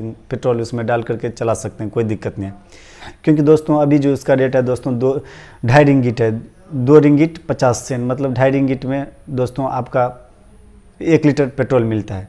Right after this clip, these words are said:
एक्स्ट्रा खर्चे जैसे पॉकेट खर्चा हो गया, ट्रैवलिंग खर्चा हो गया दोस्तों, उसमें मिला जुला के आप पचास रिंगिट रख लीजिए।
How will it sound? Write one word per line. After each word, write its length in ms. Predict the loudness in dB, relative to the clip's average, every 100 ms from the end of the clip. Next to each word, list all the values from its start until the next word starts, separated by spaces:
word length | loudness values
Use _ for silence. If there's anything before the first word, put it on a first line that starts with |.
| -18
एक्स्ट्रा 280 | -16 -4 -2
खर्चे 280 | -2 -4 -4
जैसे 180 | -4 -4
पॉकेट 340 | -4 -2 -4 -4
खर्चा 280 | -6 -2
हो 80 | -2
गया, 120 | 0
ट्रैवलिंग 420 | -2 -2 -2 -4 -6
खर्चा 280 | -8 -4
हो 100 | -4 -2
गया 120 | -2
दोस्तों, 320 | -2 -4 -6
उसमें 240 | -6 -2 -2
मिला 260 | 2 0
जुला 220 | 0 -2
के 140 | -2 -4
आप 100 | -6
पचास 300 | -4 -4 -4 -4
रिंगिट 260 | -4 -4
रख 240 | -4 -4 -4
लीजिए। 300 | -6 -8